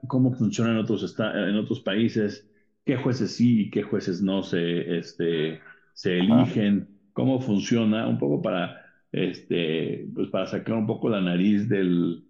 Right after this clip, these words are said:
Speaker 1: de la botellita y poder ver alrededor del mundo, a ver cómo funciona en otros
Speaker 2: Claro.
Speaker 1: lados, ¿no?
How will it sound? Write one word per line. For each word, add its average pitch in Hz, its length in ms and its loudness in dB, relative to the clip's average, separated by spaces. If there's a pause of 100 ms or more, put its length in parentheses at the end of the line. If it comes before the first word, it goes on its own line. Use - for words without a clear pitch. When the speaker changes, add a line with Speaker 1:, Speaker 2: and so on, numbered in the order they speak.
Speaker 1:
de 98 100 0
la 92 100 2
botellita 92 540 0
y 95 80 -2
poder 92 300 0
ver 101 140 0
alrededor 90 360 0
del 98 140 2
mundo, 95 240 2
a 90 40 0
ver 87 160 -2
cómo 104 240 0
funciona 87 420 -4
en 85 60 -2
otros 82 200 0
Speaker 2:
Claro. 78 140 0
Speaker 1:
lados, 147 320 -6
¿no? 170 220 -6